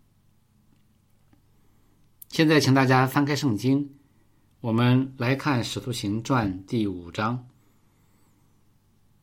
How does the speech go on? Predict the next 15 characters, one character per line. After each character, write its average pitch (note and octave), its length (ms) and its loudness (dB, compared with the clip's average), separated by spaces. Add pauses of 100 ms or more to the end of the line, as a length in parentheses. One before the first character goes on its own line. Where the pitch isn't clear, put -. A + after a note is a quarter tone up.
(720)
《使 - 140 -6
徒 C#3+ 80 0
行 D3+ 180 0
传》 E3+ 220 2
的 G#2+ 260 2
第 B2 300 0
五 F#2 260 -6
章 B2+ 400 -2 (280)
十 - 240 -4
四 C#3 360 -4 (380)
到 G2+ 240 -2
十 - 180 -8
六 A#2+ 160 2
节 F2+ 220 -12
说 G#2+ 340 -6